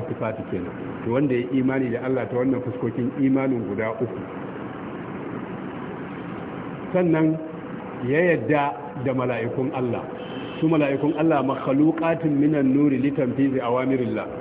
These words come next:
Wasu halittu ne na haske, Allah ya yi su dan zartar da umarnin Allah. "La ya'suna Allah ma amarahum wa yaf'aluna ma yu'maru." Ba sa saba ma Allah umarninsa, duk abin da Allah ya ce a yi, suna aikatawa.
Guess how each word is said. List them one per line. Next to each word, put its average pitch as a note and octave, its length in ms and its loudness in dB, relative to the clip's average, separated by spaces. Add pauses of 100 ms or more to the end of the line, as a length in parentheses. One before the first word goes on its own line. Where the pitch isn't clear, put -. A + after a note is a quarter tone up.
(400)
Wasu D#3 180 4
halittu D#3+ 400 4
ne D3 140 6
na C#3+ 100 2
haske, C#3 440 2 (480)
Allah D3+ 260 4
ya C#3 80 4
yi D3 180 4
su C#3 80 -2
dan C#3 280 2
zartar C#3+ 360 2
da C3 140 2
umarnin A2+ 500 0
Allah. B2 300 0
"La C3 100 0
ya'suna C#3 480 2
Allah B2+ 320 0
ma B2+ 220 0
amarahum C3+ 480 2 (340)
wa A#2+ 80 2
yaf'aluna B2 540 2
ma G#2+ 160 0
yu'maru." G2+ 460 -4 (380)
Ba C#3+ 140 2
sa D3+ 180 -2
saba C#3 220 0
ma A2+ 140 -2
Allah A#2+ 260 0
umarninsa, A#2 600 -2 (240)
duk F3 100 0
abin C3+ 240 2
da B2+ 120 0
Allah B2 240 2
ya - 120 0
ce C3 80 0 (140)
a - 20 0
yi, C3 200 2 (280)
suna C#3+ 220 2
aikatawa. F#2 580 -4